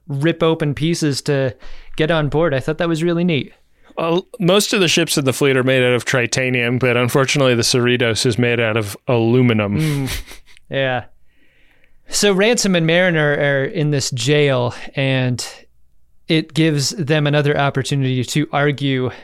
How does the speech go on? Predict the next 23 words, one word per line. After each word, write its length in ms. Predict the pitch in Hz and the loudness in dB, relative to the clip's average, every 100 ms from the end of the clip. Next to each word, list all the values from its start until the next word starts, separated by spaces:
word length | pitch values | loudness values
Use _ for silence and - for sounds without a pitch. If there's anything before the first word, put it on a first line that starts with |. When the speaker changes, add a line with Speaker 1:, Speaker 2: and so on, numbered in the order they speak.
| - - - - | -20 -20 -14 -6
Speaker 1:
about 420 | 139 139 131 - | -2 -2 -2 -4
how 320 | - 143 151 | -4 -2 -2
things 460 | - 156 147 143 - | -2 -2 0 -2 -2
are 200 | 147 135 | -2 0
done 460 | 139 135 117 107 - _ | -2 -2 -4 -8 -14 _
in 140 | 123 113 | -8 -6
Starfleet. 640 | - 123 110 - 117 110 - _ _ _ _ _ - | -4 -4 -6 -6 -6 -6 -10 _ _ _ _ _ -6
Speaker 2:
Right. 320 | 117 110 104 _ - | -2 -2 -2 _ -6
He 180 | 139 135 | -2 2
is, 300 | 123 113 127 | 2 0 0
uh, 280 | 117 113 113 | 2 0 0
he's, 160 | 127 | 0
like, 160 | 123 113 | 0 0
working 340 | 127 - 123 | -2 0 0
on 400 | 120 117 113 110 - - - - - _ - | 2 0 -2 -4 -8 -20 -20 -20 -20 _ -4
a 80 | |
speech. 720 | - - 165 170 - - - - _ _ | -2 0 0 0 0 0 0 -4 _ _
He's 160 | 127 113 | -4 -2
gonna 200 | 127 120 | 0 -2
try 280 | - 123 117 | 0 0 2
and 360 | 113 113 113 | 0 0 -2
lawyer 380 | 143 123 120 120 | 0 0 2 0
Picard, 680 | 123 - 131 117 117 113 | -2 -4 -2 0 0 -2